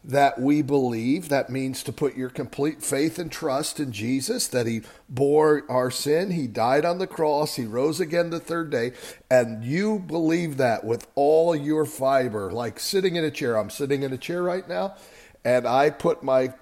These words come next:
full belief, my full trust in this chair. I'm not trying to hold up a little bit. I'm totally resting in this chair.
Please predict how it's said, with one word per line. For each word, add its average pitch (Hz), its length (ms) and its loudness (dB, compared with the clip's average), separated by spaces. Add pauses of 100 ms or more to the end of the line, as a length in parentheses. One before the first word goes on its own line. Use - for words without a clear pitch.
(260)
full 180 240 0
belief, 170 640 2
my 117 180 -2
full 180 400 -4
trust 139 500 -4
in 139 120 -4
this 135 180 -6
chair. 151 300 -2
I'm 123 120 0
not 135 200 0
trying 143 220 2
to 131 100 0
hold 143 260 2
up 143 220 0
a - 20 -2
little 151 220 -2
bit. 175 180 -6
I'm 110 400 -2
totally 180 480 -2
resting 151 540 0
in 143 80 -4
this 135 160 -6
chair. 113 280 -8